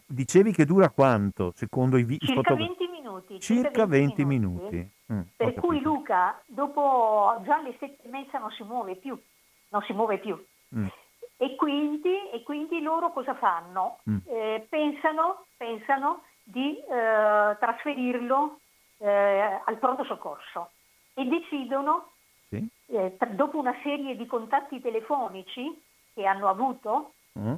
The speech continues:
Speaker 2: eh, decidono alle otto meno un quarto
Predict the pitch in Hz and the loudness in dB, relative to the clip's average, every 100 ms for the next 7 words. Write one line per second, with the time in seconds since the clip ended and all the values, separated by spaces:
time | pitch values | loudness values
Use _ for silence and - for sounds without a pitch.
0 | 269 226 220 214 208 202 196 196 196 196 | 0 2 4 4 4 4 2 2 0 2
1 | 190 185 190 202 196 247 - 277 247 302 | 2 2 0 -4 -6 -6 -2 -2 0 2
2 | 330 349 220 220 269 349 - 214 208 196 | 2 2 0 2 2 2 0 -4 -6 -10
3 | 190 240 233 233 247 - 277 330 | -6 2 2 2 -4 -6 -4 -4